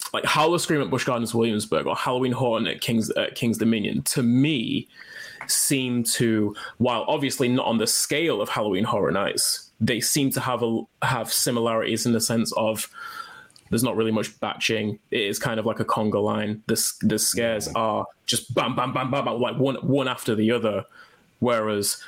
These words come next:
Speaker 1: I don't know, I guess I had it always in my head that the Halloween events in the U K are a lot more methodical and
Speaker 2: Yeah.
Speaker 1: maybe a little more strategic, maybe. I don't know. Maybe you can speak to,
Speaker 2: Definitely.
Speaker 1: you could probably speak to that way more than I can.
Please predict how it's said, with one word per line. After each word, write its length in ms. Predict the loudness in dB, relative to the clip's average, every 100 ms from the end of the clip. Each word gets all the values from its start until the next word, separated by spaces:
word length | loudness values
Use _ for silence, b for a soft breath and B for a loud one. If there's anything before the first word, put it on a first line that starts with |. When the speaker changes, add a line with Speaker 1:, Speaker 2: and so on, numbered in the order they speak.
| B B -2
Speaker 1:
I 80 | -2
don't 160 | 0
know, 120 | 0
I 120 | 0 -2
guess 220 | -4 -4
I 60 |
had 180 | -2 0
it 40 | 2
always 300 | 2 2 2
in 80 |
my 100 | 0
head 280 | 0 -4 -2
that 180 | -4 -2
the 240 | -2 0
Halloween 440 | -2 -2 0 2 2
events 360 | 2 0 -2
in 220 | 0 2 2
the 80 |
U 240 | 2 2 2
K 240 | 0 0
are 180 | 0 0
a 140 | 2
lot 200 | 2 2
more 200 | 4 2
methodical 720 | 2 -2 0 0 0 0 -2 -4 _ _ _ -8
and 360 | -4 0 0 0
Speaker 2:
Yeah. 160 | 0 -2 B B B _ -2
Speaker 1:
maybe 200 | -2 2
a 60 |
little 160 | 0 2
more 180 | 2 2
strategic, 720 | -2 -2 0 0 0 -4 -12 -16 -6
maybe. 380 | -2 0 0 -2 _ _
I 100 | -4
don't 100 | -2
know. 160 | -2 -4 -6 _ -8 -2
Maybe 180 | 0
you 60 | 0
can 120 | 0
speak 180 | 0 -2
to, 60 | 0
Speaker 2:
Definitely. 160 | 0
Speaker 1:
you 60 | 0
could 160 | -4
probably 140 | -2 -2
speak 200 | -2 -2
to 40 | 0
that 140 | 0
way 120 | 0
more 160 | 0 0
than 120 | -2
I 60 | -2
can. 180 | -4